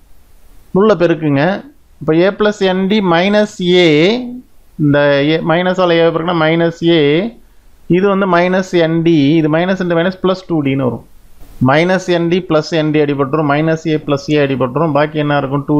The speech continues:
டி மட்டும் இருக்கும். அப்ப எந்த ஒரு கணக்குக்கும் இத, இத ஃபார்முலாவாவே நீங்க பயன்படுத்தலாம். இப்ப வந்து ஒரு டி பத்து minus டி எட்டு என்ன அப்படின்னு கேட்டாங்கன்னா, பத்து minus எட்டு ரெண்டு.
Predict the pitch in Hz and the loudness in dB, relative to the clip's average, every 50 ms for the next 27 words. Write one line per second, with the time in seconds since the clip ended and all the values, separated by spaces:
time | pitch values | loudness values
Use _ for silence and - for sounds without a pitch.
0 | 143 139 139 135 131 120 117 127 127 113 104 98 101 - - - - - - - | 0 0 0 0 0 -2 -2 -2 -2 -2 -2 -6 -8 -12 -14 -20 -20 -20 -20 -20
1 | - - - - - - - - - 135 127 127 139 165 196 226 226 220 220 208 | -20 -20 -20 -20 -20 -18 -12 -6 -2 0 0 0 0 2 2 4 6 6 6 6
2 | 202 196 180 165 143 123 107 104 107 98 - - - - - - _ - - - | 6 6 6 4 4 2 0 -4 -6 -12 -16 -20 -20 -20 -20 -20 _ -20 -18 -18
3 | - - - - 170 175 180 175 190 175 160 185 226 233 208 185 175 175 170 160 | -16 -10 -4 -4 -2 -2 -2 -2 -2 -2 0 0 0 0 0 2 2 4 4 4
4 | 139 143 151 156 151 156 160 170 190 202 208 202 190 185 185 180 175 190 202 185 | 4 4 2 2 2 2 2 2 2 4 4 4 6 6 6 4 2 2 0 0
5 | 175 160 143 151 143 147 147 139 127 113 117 110 101 101 - - - 151 139 160 | 0 0 0 0 0 0 0 -2 -2 0 -2 -2 -2 -4 -8 -8 -6 -2 0 2
6 | 156 165 185 196 190 185 170 151 143 123 117 110 117 - - - - - - - | 2 2 4 2 2 4 4 2 2 0 0 -2 -6 -14 -20 -20 -20 -20 -20 -12
7 | - - 208 226 220 214 202 185 185 - 214 208 196 185 180 180 185 185 185 - | -4 -2 0 0 2 2 2 2 2 2 0 0 2 2 0 0 0 -2 -4 -4
8 | - - 196 190 185 180 175 175 175 - 170 165 156 151 151 151 147 135 113 117 | -4 -2 0 2 4 2 2 0 0 0 2 2 2 2 2 2 2 2 2 0
9 | 117 151 156 151 139 131 120 127 120 113 113 110 117 135 185 233 277 285 226 - | 0 -2 -2 0 0 0 0 0 0 0 0 0 2 2 2 2 0 -4 -10 -14
10 | - - - - - - - - - - 160 165 - 220 214 196 196 196 185 180 | -16 -20 -20 -20 -20 -20 -18 -8 -2 0 0 0 2 0 0 0 0 -2 -2 0
11 | 180 175 170 175 196 190 165 160 160 165 156 151 | -2 -2 -2 0 -2 0 0 0 0 0 0 -2